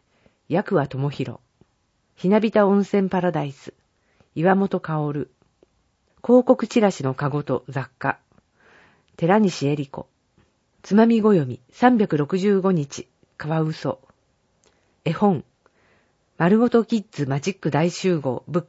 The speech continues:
ク、藤原邦康。空飛ぶお弁当ツアー、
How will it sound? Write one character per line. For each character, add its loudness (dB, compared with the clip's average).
ク、 -14
藤 -4
原 4
邦 0
康。 -8
空 4
飛 0
ぶ 2
お 4
弁 2
当 0
ツ -4
ア -8
ー、 -12